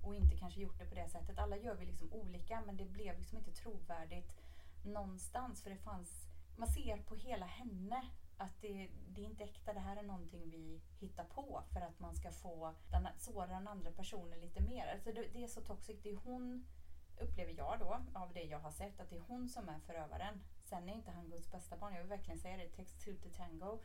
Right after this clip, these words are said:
Triggade igång saker. Han drack väldigt mycket och sådär. Men så som hon misshandlade honom,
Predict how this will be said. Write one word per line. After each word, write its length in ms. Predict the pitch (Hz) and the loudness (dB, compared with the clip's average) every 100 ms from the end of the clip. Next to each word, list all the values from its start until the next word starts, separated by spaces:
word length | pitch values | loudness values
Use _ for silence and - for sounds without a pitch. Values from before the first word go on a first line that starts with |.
| - - | -8 -8
Triggade 260 | 202 175 | -8 -6
igång 280 | 180 165 165 | -4 -2 -2
saker. 300 | 165 165 170 | -2 -4 -2
Han 240 | 170 170 | -2 -2
drack 300 | 165 160 - | -2 -4 -4
väldigt 220 | 147 160 185 | -4 -4 -6
mycket 400 | 165 - 165 165 | -8 -6 -6 -4
och 140 | 165 | -2
sådär. 300 | 180 156 156 | 0 0 -2
Men 300 | 196 185 180 - - - - - - - | -2 -2 -2 -4 -6 -8 -8 -10 -10 -8
så 180 | - 196 | -6 -4
som 160 | 190 | -4
hon 300 | 180 247 254 | -2 -2 0
misshandlade 680 | 277 277 214 185 165 165 165 | -2 -2 -2 -2 -2 -6 -4
honom, 560 | 190 170 160 135 180 | -2 0 0 -4 -6